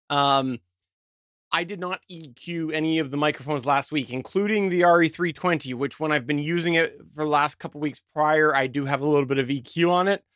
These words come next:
But for the comparison last week, I did not do any of that. I didn't even do it on any, on either of S P's mics.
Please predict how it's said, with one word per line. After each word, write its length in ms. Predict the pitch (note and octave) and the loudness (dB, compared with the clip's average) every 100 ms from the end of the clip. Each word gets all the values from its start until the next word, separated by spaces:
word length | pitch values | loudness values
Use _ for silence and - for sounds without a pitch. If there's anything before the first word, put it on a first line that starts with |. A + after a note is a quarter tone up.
| _ _ _ C3+ - | _ _ _ -16 2
But 380 | D3+ D3 - - _ _ _ | 2 2 -2 -20 _ _ _
for 460 | E3+ E3 D#3+ D3+ D3+ | -2 2 6 6 4
the 260 | B2+ C3+ C#3 | 0 -2 -2
comparison 500 | C#3 D#3 E3 E3 D#3 | 0 2 2 0 -2
last 280 | D3+ C#3+ | -2 -2
week, 180 | D#3+ D#3 | -4 -2
I 60 | C#3+ | -2
did 260 | A#2 D3 | -2 -4
not 240 | C#3+ C#3+ B2 | 0 0 0
do 160 | C3+ D3 | -4 -2
any 260 | D#3 E3 E3+ | 0 2 0
of 140 | D3 | 2
that. 240 | D#3+ D#3+ - | 2 2 0
I 100 | C3+ | 0
didn't 280 | C3+ D3+ | 0 0
even 180 | C#3+ C3+ | 0 -2
do 140 | C3 C#3+ | -2 -2
it 40 | |
on 160 | C3 C3 | -2 0
any, 280 | D3+ D3+ D3 | 0 2 0
on 340 | - C3+ C3+ | 2 2 2
either 320 | B2 C#3+ C#3+ | 0 -2 -2
of 100 | C3+ | -4
S 200 | - C3 - | -4 -6 -8
P's 260 | F3+ F#3 E3+ | -10 -8 -4
mics. 360 | F3+ F#3+ - | -4 -4 -8